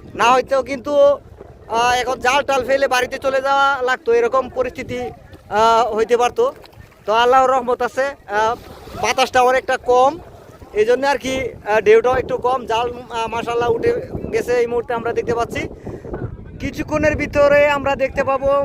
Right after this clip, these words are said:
মূলত কি কি জাতের মাছ উঠে। দেখতে পাচ্ছেন বিশাল বড় হাকালুকি হাওর, যেখানে কোনো কুলকিনার নেই, সেইখানে কিন্তু জেলে ভাইয়েরা এসে জাল ফেলেছে। শুধু মাছের চাহিদাই যে কি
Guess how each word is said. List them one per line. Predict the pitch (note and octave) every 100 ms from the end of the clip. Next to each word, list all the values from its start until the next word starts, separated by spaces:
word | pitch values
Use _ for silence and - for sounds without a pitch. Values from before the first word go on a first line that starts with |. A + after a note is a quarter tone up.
| B3+
মূলত | B3 B3 B3+ C4 B3
কি | - -
কি | A#3+ B3+
জাতের | B3 B3+ A#3
মাছ | A3 A3+ B3+
উঠে। | A#3 C4 E4+ - - - - - - -
দেখতে | G#3 B3
পাচ্ছেন | B3 C4 A#3
বিশাল | B3 - C#4 C4 A#3+
বড় | B3 B3 G3+
হাকালুকি | A3+ A#3 A3+ G#3+ G#3+
হাওর, | G3 G#3 G#3+ G3 - - - - -
যেখানে | G#3 A#3+ A#3+ A#3
কোনো | A#3 -
কুলকিনার | G#3 G#3+ - B3+ C#4 C#4 A#3
নেই, | A#3 C#4 - -
সেইখানে | B3+ C4+ B3+ B3 A3+
কিন্তু | A#3 A#4 C5 - - - - -
জেলে | A3 A#3 B3
ভাইয়েরা | B3 B3 A#3+ B3
এসে | A#3 A#3 G#3+
জাল | G#3+ G#3+
ফেলেছে। | G#3+ A3 G#3 A#3 C#4+ - - - - - -
শুধু | B3+ C#4 C#4+ C4 B3
মাছের | B3+ C4 B3+ B3+ B3 - - - - - - - -
চাহিদাই | A#3+ A#3+ B3+ B3 B3+ C#4+ - -
যে | A3+ -
কি | A#3